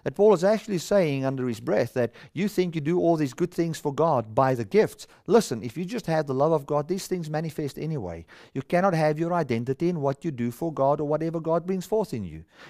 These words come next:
You have your identity in the resurrected Jesus and only him. It says, "Love rejoices not in iniquity, but rejoices in the truth." Now, here's the key.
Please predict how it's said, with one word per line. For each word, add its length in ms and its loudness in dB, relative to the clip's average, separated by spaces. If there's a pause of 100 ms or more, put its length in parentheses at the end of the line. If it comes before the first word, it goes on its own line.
You 80 -2
have 180 4
your 140 4
identity 720 0
in 80 0
the 100 0
resurrected 600 0
Jesus 420 -4
and 100 -4
only 320 0
him. 380 2 (2000)
It 120 -4
says, 260 4
"Love 340 6
rejoices 540 0
not 180 2
in 80 -2
iniquity, 500 0
but 220 -2
rejoices 460 0
in 100 -4
the 60 0
truth." 420 -2 (320)
Now, 240 -6
here's 380 2
the 120 0
key. 440 2